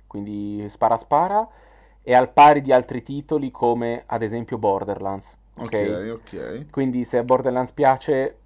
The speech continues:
Speaker 1: ci sono, cioè va bene così, perché ovviamente non è un F P S puro, quindi
Speaker 2: No,
Speaker 1: non
Speaker 2: infatti
Speaker 1: potrà
Speaker 2: sì,
Speaker 1: avere
Speaker 2: ha, gli elementi R P G stanno anche appunto nello shooting. Ho visto che
Speaker 1: Esatto.
Speaker 2: comunque quando spari c'è un indicatore del danno, c'è
Speaker 1: Esatto.
Speaker 2: molto legato a statistiche, penso legate all'arma, al personaggio,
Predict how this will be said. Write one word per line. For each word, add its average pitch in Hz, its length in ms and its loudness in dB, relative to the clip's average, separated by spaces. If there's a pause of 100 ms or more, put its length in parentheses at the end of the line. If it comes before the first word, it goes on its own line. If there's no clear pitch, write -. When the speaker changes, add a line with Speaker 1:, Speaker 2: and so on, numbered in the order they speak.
(240)
Speaker 1:
ci - 180 -14
sono, 95 480 -4
cioè 101 200 -6
va 104 120 -4
bene 104 240 -6
così, 110 560 -8 (160)
perché - 240 -6
ovviamente 104 400 -2
non 104 140 -6
è 101 260 -8
un 98 220 -10
F - 180 -18
P 104 160 -10
S 98 240 -10
puro, 101 300 -12
quindi - 120 -8
Speaker 2:
No, 156 80 2
Speaker 1:
non 135 80 2
Speaker 2:
infatti - 260 2
Speaker 1:
potrà - 120 2
Speaker 2:
sì, 135 80 4
Speaker 1:
avere 127 280 4
Speaker 2:
ha, - 40 -10
gli 127 140 0
elementi 139 320 0
R 131 100 2
P 131 80 -6
G 123 120 -6
stanno 120 300 -2
anche 123 200 -2
appunto 120 360 -6
nello 113 220 -2
shooting. 110 440 -8
Ho 113 40 -4
visto 107 140 -4
che 104 80 0
Speaker 1:
Esatto. 107 220 2
Speaker 2:
comunque 127 340 -2
quando 123 220 -2
spari 131 360 2
c'è 131 140 -4
un 127 80 0
indicatore 120 400 -2
del 110 180 0
danno, 120 680 2
c'è 117 80 -6
Speaker 1:
Esatto. 110 520 2
Speaker 2:
molto 127 260 -4
legato 120 260 0
a 117 60 -2
statistiche, 120 760 -2
penso 117 400 -4
legate 113 300 0
all'arma, 113 480 0
al 107 100 -2
personaggio, 104 800 -4